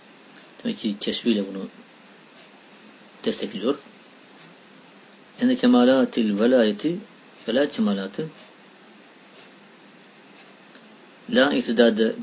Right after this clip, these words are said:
biha, o velayet kemalatlarına kıymet verilmez. Bin nispeti ila kemalatin nübüvveti.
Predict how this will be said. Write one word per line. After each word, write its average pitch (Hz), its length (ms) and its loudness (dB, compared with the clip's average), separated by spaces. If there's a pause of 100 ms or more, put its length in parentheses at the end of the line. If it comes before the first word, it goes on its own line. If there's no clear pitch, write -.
biha, 101 220 -4
o 120 260 -6 (120)
velayet 117 220 0 (300)
kemalatlarına 113 800 -2
kıymet - 320 -2
verilmez. 123 500 0
Bin 104 120 -2
nispeti - 380 -2
ila 104 180 -2
kemalatin 101 720 -4
nübüvveti. 95 420 -10